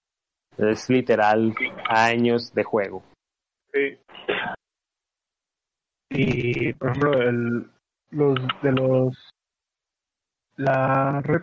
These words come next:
Speaker 2: Hand of Doom, que también es un adventure path, es una aventura bastante lineal. Si leen el, si buscan el monolito y se lo leen, o lo consiguen y lo leen, se van a dar cuenta que es bastante lineal, pero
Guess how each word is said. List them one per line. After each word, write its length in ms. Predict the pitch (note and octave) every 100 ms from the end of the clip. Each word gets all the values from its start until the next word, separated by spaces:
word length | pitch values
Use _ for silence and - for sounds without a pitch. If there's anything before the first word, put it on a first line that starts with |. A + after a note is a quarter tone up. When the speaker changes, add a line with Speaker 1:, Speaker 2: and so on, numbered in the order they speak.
| -
Speaker 2:
Hand 160 | F#3+
of 160 | F#3 -
Doom, 320 | D#3 A3+ B3+ - _
que 100 | -
también 300 | C3 C3 C#3
es 160 | E3 D#3+
un 140 | E3
adventure 480 | D#3+ C3 D#3+ F3 G#3+ -
path, 200 | B3+ - _ _ _ _ _ _ _ _ _ -
es 360 | C3 C3+ C3+ C#3
una 440 | D3+ D3+ C#3+ D3 C#3+
aventura 600 | C#3 B2+ - C#3 C#3 C#3+ C#3+ C3
bastante 600 | B2+ A#2 - C3+ D3 F3
lineal. 640 | E3+ C#3+ C#3 D3 F3 G3+ G#3+ _ _ _ _ _ _ _ _ _ _ _ _
Si 120 | C3+
leen 240 | C3 C#3 D3+
el, 280 | D#3 C#3 B2+ -
si 240 | C#3+ C3
buscan 420 | B2+ C3 C#3+ D3+
el 140 | C#3 B2+
monolito 600 | C3+ C3+ F3+ - - G#3
y 60 |
se 140 | G#3 C#3
lo 100 | B2
leen, 380 | D#3 A3 A#3+ A3+
o 80 | D#3+
lo 160 | A#2+ -
consiguen 500 | A2+ B2 E3 E3+ C#3+
y 60 |
lo 100 | B2
leen, 400 | B2 F3+ A3+ C4+ - - -
se 80 | C3
van 160 | C3+
a 40 | C#3
dar 100 | C#3
cuenta 220 | D3+ -
que 100 | D3
es 100 | C3+
bastante 460 | C#3 - D3+ E3+
lineal, 600 | E3 D3 C#3+ C#3+ E3 G#3+ -
pero 540 | F3+ G3 F#3+ G3 G#3+